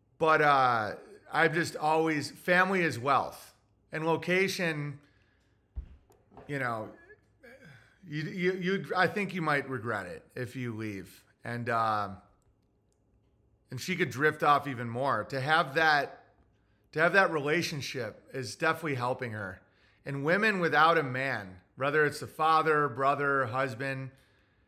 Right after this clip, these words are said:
um, it's like they dr-, they can drift off really bad. Women are so easily manipulated. Like, imagine if this guy just pops into her life.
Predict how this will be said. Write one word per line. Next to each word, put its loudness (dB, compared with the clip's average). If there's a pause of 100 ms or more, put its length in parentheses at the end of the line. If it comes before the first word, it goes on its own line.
(340)
um, -2 (1400)
it's -6
like 2
they 0
dr-, -8
they 2
can -6
drift -2
off 2
really -2
bad. -6 (140)
Women -2
are 0
so -2
easily -4
manipulated. -6 (960)
Like, -10
imagine 4
if -2
this 0
guy 2
just -8
pops 0
into -4
her -2
life. 0